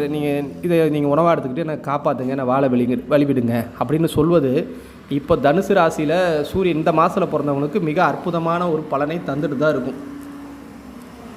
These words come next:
மீண்டும் ஒவ்வொரு ராசி பலனை அடுத்தடுத்து பார்ப்போம் நண்பர்களே. பொதுவாவே சூரியன் உங்களுக்கு தனுசு ராசியில் பிறந்தவர்களுக்கு, அதாவது மார்கழி மாதத்தில் பிறந்தவர்களுக்கு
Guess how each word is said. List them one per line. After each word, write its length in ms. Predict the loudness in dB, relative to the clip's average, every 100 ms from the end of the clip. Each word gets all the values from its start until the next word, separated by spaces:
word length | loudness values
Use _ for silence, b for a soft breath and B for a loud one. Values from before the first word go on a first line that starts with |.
| -18 -18 -16 -2
மீண்டும் 380 | 2 4 4 2
ஒவ்வொரு 300 | 2 4 4
ராசி 280 | 4 2 0
பலனை 300 | -2 -2 -4 -8 -10 -2
அடுத்தடுத்து 440 | 0 2 0 2
பார்ப்போம் 360 | 2 2 2 0
நண்பர்களே. 460 | 0 0 -2 -4 -6 -14 -18 B B B B B 2
பொதுவாவே 600 | 4 6 6 4 2 0 -2 -10 -16 -20 -20 -20 -20
சூரியன் 640 | -20 -8 -4 0 4 2 2 -4
உங்களுக்கு 460 | 0 2 4 2 4
தனுசு 460 | 4 4 0 0 0 4
ராசியில் 540 | 4 4 0 -4 -2
பிறந்தவர்களுக்கு, 680 | 0 2 4 4 2 -4 -8 -14 B B B 0
அதாவது 300 | 2 4 4
மார்கழி 500 | 4 4 2 0 0
மாதத்தில் 520 | 2 0 0 -4 -2
பிறந்தவர்களுக்கு 680 | -2 0 -2 -2 -4 -4